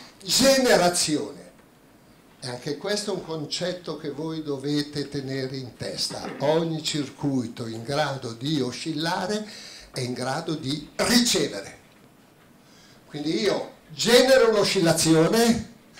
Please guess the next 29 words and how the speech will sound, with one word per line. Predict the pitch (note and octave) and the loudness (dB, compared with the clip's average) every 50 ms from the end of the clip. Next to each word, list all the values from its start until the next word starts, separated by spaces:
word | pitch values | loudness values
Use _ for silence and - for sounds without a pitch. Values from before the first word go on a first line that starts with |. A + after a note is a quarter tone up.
| - - - - - - - - - - _ _ _ _ _ _ - | -20 -20 -20 -20 -20 -20 -20 -20 -20 -20 _ _ _ _ _ _ -6
ma | G#3+ G#3 G#3 G#3 | 2 6 8 8
il | G#3+ A3 | 8 8
mio | B3 C4+ C#4 C4+ - | 6 6 6 6 4
circuito | - - B3+ C4 B3 - - C#4 D4 D4 C#4+ - C#4+ C#4+ C#4 - | 4 2 2 0 0 0 0 0 0 0 0 4 4 6 6 4
sarà | - G3+ F#3+ G3 G3 | 4 4 4 6 6
in | F#3+ F#3 F#3 F3+ | 4 4 2 0
grado | F3+ A3 A#3 B3+ B3+ B3+ A#3 A3 | 2 2 4 4 4 4 6 6
anche | A3 B3 B3 B3 A#3+ A3+ | 6 6 4 2 0 0
di | G3 G3 - | 0 0 0
captare | - G3 F3 - - - C#4 C#4+ C#4+ - F#3+ - - - | 2 0 0 0 0 2 6 6 6 6 6 4 0 -2
quell'oscillazione, | - D#3+ D3+ D3 C#3 - - - C#3+ C3+ B2 - - - - - - - - - - - - _ _ _ - - - _ _ _ | -4 -4 -4 -4 -4 -6 -6 -6 -6 -8 -8 -6 -6 -8 -8 -8 -12 -14 -16 -20 -20 -20 -20 _ _ _ -20 -20 -20 _ _ _
che | - C#3 | -8 -8
arriva | B2+ A#2 C3 F#3 G#3 G3+ G3+ | -6 -4 -4 -4 -4 -4 -4
da | - - - | -6 -8 -6
voi, | - E3 G3+ A#3 A#3+ - - - - - - - - - - | -2 0 2 4 4 2 0 -2 -6 -14 -20 -20 -20 -20 -16
che | - - | -12 -10
arriva | G2+ - A#2+ E3 G#3+ A3+ G#3 | -8 -4 -2 0 2 2 2
da | F3+ C3+ | 2 0
uno | A#2 B2 C3+ | 0 -2 -4
strumento, | - - - C#3 C#3 F3 B3 C#4 A#3 E3+ - - - - - - - | -4 -4 -4 -4 0 4 6 6 6 6 2 -6 -12 -14 -16 -16 -12
che | - C3+ | -10 -10
arriva | - - - - - - | -8 -6 -6 -4 -4 -2
da | - F3 D#3 | -2 -2 -2
dove | D3 D#3 D#3 D#3+ | -2 -2 -2 0
volete, | F3+ A#3 C4+ C4 F#3 - E3 - - - - - - - | 4 6 6 6 6 6 4 0 -2 -4 -10 -12 -14 -10
da, | - - G#3 - | -4 -2 0 0
arriva | F#3+ F3+ E3 F3 A3 B3+ C4+ C4+ | 2 2 2 4 4 6 6 6
dall'inquinamento | C4 A#3+ A3+ A3 G3+ G3 G3 F3 F3+ F3+ F#3 F#3+ F#3+ F#3 - F3 | 6 6 6 6 4 2 -2 -2 0 2 2 2 2 0 -2 -4
dell'aria, | D#3+ D#3+ E3 F3+ F3+ F#3 G3 A3 F#3 F3 D#3 D#3 C3+ B2 - | -2 0 2 4 4 6 6 6 4 4 2 0 0 -2 -4